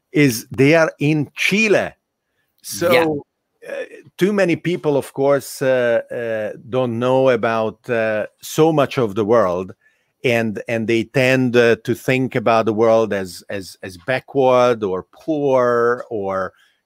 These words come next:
Speaker 1: uh, unable to cope with the challenges. But innovation happens everywhere.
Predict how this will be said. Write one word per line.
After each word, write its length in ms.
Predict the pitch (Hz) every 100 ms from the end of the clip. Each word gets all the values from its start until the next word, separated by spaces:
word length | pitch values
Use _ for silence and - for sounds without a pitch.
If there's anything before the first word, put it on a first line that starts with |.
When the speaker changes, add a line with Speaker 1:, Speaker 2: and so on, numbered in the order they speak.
| -
Speaker 1:
uh, 140 | 110 107
unable 560 | 123 117 131 127 123 117
to 140 | 131
cope 380 | - 123 117 101
with 160 | 110 101
the 80 |
challenges. 760 | 98 - 131 127 110 117 110 95 _ _ _ _ _ -
But 340 | 101 127 - -
innovation 920 | 139 143 117 131 180 - 127 107 101 -
happens 540 | 139 131 127 113 - _
everywhere. 1040 | 160 165 165 165 135 120 107 104 85 73